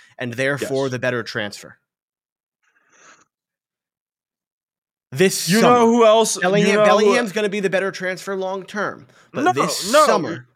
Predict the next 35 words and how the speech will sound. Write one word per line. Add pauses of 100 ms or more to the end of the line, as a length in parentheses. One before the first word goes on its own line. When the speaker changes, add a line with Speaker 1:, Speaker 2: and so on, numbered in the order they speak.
(200)
Speaker 2:
Brian, (220)
Speaker 1:
Madison
was
the
better
transfer.
Speaker 2:
Brian, (140)
Brian,
Speaker 1:
What?
Speaker 2:
you
know
who
else
did
what (280)
fucking
Bellingham
has
done? (440)
Speaker 1:
Ronaldo. (580)
Speaker 2:
That's
it. (520)
And
I'm
not
saying
that,
like, (140)
that
goal
was
deserved
that
he
got,